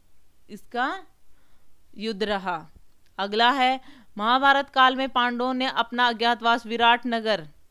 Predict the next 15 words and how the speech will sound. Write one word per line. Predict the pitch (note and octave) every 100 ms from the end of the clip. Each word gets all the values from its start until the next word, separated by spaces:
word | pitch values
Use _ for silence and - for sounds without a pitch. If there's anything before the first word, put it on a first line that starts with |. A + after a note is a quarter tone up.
| _ -
या | F3 G#3
बैराट | F3+ G3+ G#3+ A#3 B3 A#3+
नगर | A#3 A#3+ A3+
कहते | G#3+ F#3+ G#3+
हैं | G#3+ F#3+ F3 B3+ B3+ -
में | G#3+
बिताया | A3+ A#3+ A#3 A#3+
था। | B3 A#3
ये | A3 A3
किस | - C#4+
ज-, | A3+ B3
महाजनपद | A#3 A3+ A3 A#3+ A#3 A#3+
की | A3+
राजधानी | B3 A#3+ A#3+ A#3+ A#3 A#3+
थी? | B3+ G3 - C4+